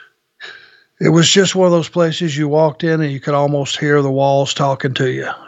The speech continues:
And, uh, it was associated strictly with W W F, not W C W, who ran another building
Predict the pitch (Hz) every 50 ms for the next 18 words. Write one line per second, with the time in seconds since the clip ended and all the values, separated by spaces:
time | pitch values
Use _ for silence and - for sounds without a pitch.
0 | _ - - 143 139 135 135 135 135 135 135 135 135 131 131 - - - 147 143
1 | 143 147 147 147 139 - - 143 135 - - 151 147 147 135 - 156 151 147 143
2 | 143 143 139 127 - - - 160 156 151 - 156 151 147 139 135 135 131 127 -
3 | _ _ - - - - - - - _ - - 135 135 135 143 139 151 147 147
4 | 143 143 143 147 156 175 175 - - - - - 143 135 139 151 160 - - -
5 | - - _ - 156 151 151 143 151 143 - - 180 180 156 160 156 151 147 151
6 | 175 180 170 - - _ _ _ _ _ _ _ _ _ _ _ _ _ _ _
7 | _ _ - 147 147 139 143 143 143 147 147 151 147 151 156 165 175 165 170 160
8 | 139 131 147 143 139 139 135 143 147 156 143